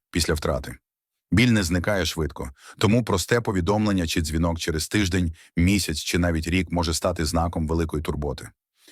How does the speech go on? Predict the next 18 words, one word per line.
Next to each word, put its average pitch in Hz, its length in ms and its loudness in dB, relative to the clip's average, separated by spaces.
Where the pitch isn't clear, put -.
Бути 254 260 6
поруч 151 340 2
у 107 80 4
горі 92 420 2
означає 101 500 2
проявити 98 540 2
людяність, 113 680 0
співчуття 87 600 0
і 82 80 2
любов. 71 360 -2
І - 80 4
саме 107 320 2
це 147 200 0
допомагає 101 520 0
людині 87 340 0
поступово 98 580 -2
знаходити 87 520 0
сили 90 460 2